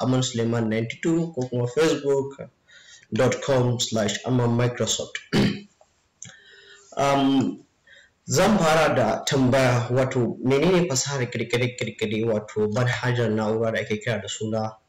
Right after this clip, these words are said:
software development? Um, shi wannan shiri muna so ne mu yi abun tun daga farko, wato mu faro shi tun daga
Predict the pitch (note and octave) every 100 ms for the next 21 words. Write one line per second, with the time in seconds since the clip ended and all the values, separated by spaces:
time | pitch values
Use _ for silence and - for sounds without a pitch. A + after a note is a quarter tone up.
0 | _ _ _ - - D3 - B2+ B2+ B2
1 | G#2+ G#2 A2 G#2+ G#2 G#2 F#2 F2 E2 F2+
2 | A2 A2 A2 G#2+ - _ _ _ - -
3 | - F#3 F3+ F3 D3+ C3+ A#2 - - C#3+
4 | D#3 C#3 C3 B2+ A#2+ A#2+ G#2+ - - -
5 | A#2 B2 C3 - - A#2 A#2+ A#2 A#2+ B2+
6 | A#2+ G2+ G2+ - C3+ C3 C#3+ B2 A2 -
7 | G#2+ G#2 - _ - _ _ A#2 A#2+ C#3+
8 | D3 D3 C#3+ A2+ G#2 C#3 C3 G#2+